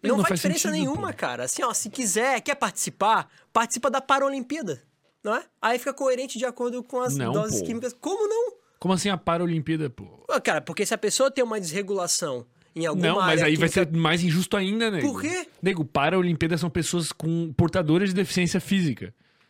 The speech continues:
Speaker 2: N-, não é só física.
Speaker 1: Tá, mental, mas daí não faz sentido, nego.
Speaker 2: Não, mas é, é, é física, química, mental.
Speaker 1: Não, nego. Não tem como. É, vai ser muito pior, nego.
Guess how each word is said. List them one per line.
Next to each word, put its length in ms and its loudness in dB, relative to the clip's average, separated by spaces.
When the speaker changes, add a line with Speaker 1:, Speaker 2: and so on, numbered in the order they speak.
Speaker 2:
N-, 120 -12
não 240 -4
é 60 0
só 160 -4
física. 500 -12
Speaker 1:
Tá, 140 6
mental, 420 2
mas 140 0
daí 80 -2
não 120 -2
faz 180 0
sentido, 420 -2
nego. 320 -6
Speaker 2:
Não, 160 -4
mas 240 -2
é, 20 -4
é, 80 -8
é 60 -8
física, 580 -6
química, 380 -8
mental. 500 -6
Speaker 1:
Não, 300 0
nego. 320 -6
Não 160 0
tem 100 0
como. 420 0
É, 120 4
vai 320 4
ser 100 4
muito 240 2
pior, 380 6
nego. 400 -6